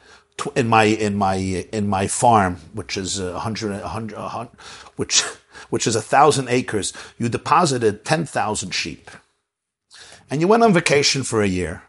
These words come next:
or for forty years, and now you come back. And you say, "Can I have, Rabbi, why, why can I have back the sheep?" I say, "Of course." And I come to you and I say, "Listen,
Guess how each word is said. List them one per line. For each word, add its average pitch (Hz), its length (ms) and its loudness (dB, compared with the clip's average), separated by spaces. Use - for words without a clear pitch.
or 120 120 4
for 110 140 -4
forty 127 320 2
years, 98 360 0
and 123 120 -4
now 160 100 4
you 160 120 2
come 110 220 0
back. 76 300 -6
And 110 100 -4
you 110 60 -2
say, 123 220 4
"Can 117 180 -2
I 107 80 4
have, 107 280 2
Rabbi, 104 240 2
why, 143 240 6
why 175 120 2
can 110 160 -6
I 98 80 -2
have 98 160 -2
back 101 220 -4
the 131 80 -4
sheep?" - 300 -4
I 101 40 -4
say, 110 180 0
"Of - 180 -4
course." - 500 -8
And 107 120 -4
I 104 60 2
come 123 260 0
to 131 100 -4
you 117 140 -2
and 101 100 -2
I 92 80 -4
say, 120 300 0
"Listen, 147 340 4